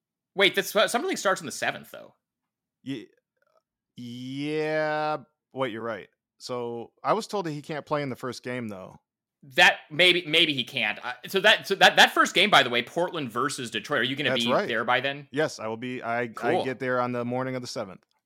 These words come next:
Speaker 2: I forgot
Speaker 1: I get
Speaker 2: about
Speaker 1: there,
Speaker 2: that.
Speaker 1: like, the afternoon, so I'll, and it was actually funny because they didn't,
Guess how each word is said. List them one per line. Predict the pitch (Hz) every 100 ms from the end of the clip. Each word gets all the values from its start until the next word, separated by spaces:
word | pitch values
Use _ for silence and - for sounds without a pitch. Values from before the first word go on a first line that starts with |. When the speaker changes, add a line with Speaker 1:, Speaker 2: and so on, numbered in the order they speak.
| _ _ _
Speaker 2:
I | -
forgot | - 127
Speaker 1:
I | 147
get | 139
Speaker 2:
about |
Speaker 1:
there, | 131
Speaker 2:
that. | 117
Speaker 1:
like, | 110
the | 127 127
afternoon, | 120 120 107 107 104
so | 120
I'll, | 113 120 - _ _ - -
and | 185 196
it | 214
was | 220
actually | 269 - 208
funny | - 156 151
because | 131 139 123
they | 135 131 113 -
didn't, | 147 151 156